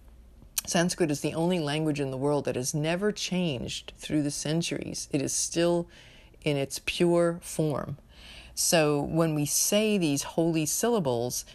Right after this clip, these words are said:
and this is not about, um, religion, really. I mean, it's, it's held, it's been held in, you know, Buddhism and Hinduism, but, um, this is beyond any, you know, anybody from any faith can chant these, whether you're,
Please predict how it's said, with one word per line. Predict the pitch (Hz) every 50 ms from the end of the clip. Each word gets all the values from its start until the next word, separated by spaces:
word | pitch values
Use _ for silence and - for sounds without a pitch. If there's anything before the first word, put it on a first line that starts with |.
| - -
and | - 160 160
this | 160 165 165 -
is | 185 170 -
not | - 165 156 156 156 156 156 -
about, | - 156 147 151 147 147 143 143 147 147 - - - -
um, | 147 143 139 135 131 131 131 139 147 - - - - - - - - - - - - - - -
religion, | 156 147 165 165 156 170 170 151 131 135 123 127 127 127
really. | 156 160 151 131 107 92 127 -
I | - 156
mean, | 151 143 139 139
it's, | 135 135 - - -
it's | - 202 - - - - -
held, | - - - 170 175 202 220 175 143 139 139
it's | 156 143 -
been | - 107 107
held | - - - 160 180 180 165 143
in, | 135 135 127 120 127
you | 131
know, | 120 113
Buddhism | - 143 143 147 135 131 127 - 120
and | 120 131
Hinduism, | 160 165 160 151 147 135 - - - - 139 143 - - - - - - - -
but, | 147 165 170 165 143 - - - - - - - - - -
um, | 156 147 139 135 139 139 143 156 - -
this | 160 151 180 185 - -
is | 165 147 143
beyond | 151 147 143 135 139 143 156 175 175 170 156 147 143 135 -
any, | - 147 143 139 135 135 143
you | 156 151
know, | 135 -
anybody | - - 208 214 202 185 156 147 - 131 131 131 - -
from | - - - - 147 135 135
any | - 165 160 156 151 143 143
faith | - - - 135 120 123 - - -
can | - - - 135 135
chant | - - 143 135 135 127 -
these, | - 135 98 69 - - -
whether | - 131 127 123 127
you're, | 127 127 123 127 - - -